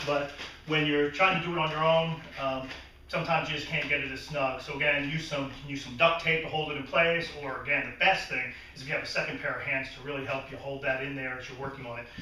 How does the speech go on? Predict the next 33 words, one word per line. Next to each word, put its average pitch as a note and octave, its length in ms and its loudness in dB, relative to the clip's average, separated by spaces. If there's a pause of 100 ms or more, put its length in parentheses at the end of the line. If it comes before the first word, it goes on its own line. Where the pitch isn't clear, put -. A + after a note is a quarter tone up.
(260)
But C#3 200 4
again, E3+ 340 4 (180)
using F3+ 260 2
a F3 80 4
razor, G3+ 460 6
be D#3 160 -2
very F3 260 2
careful, G3 420 4
keep - 200 -8
your - 80 -12
fingers F#3+ 360 -2
out F#3+ 220 6
of F3 80 0
the E3+ 40 2
way, G#3+ 380 6 (240)
and D3+ 120 0
you E3+ 60 2
just G#3 160 2
wanna D3 200 2
take G#3 200 6
it D#3+ 140 2
right G3 160 8
on G#3+ 120 4
the F#3 120 4
edge G3+ 160 6
of F#3+ 60 2
the D3+ 100 2
lath A3 400 8 (480)
and C#3 120 -2
just - 260 -2
run F#3 160 4
it F#3 60 0
across. A#3 580 10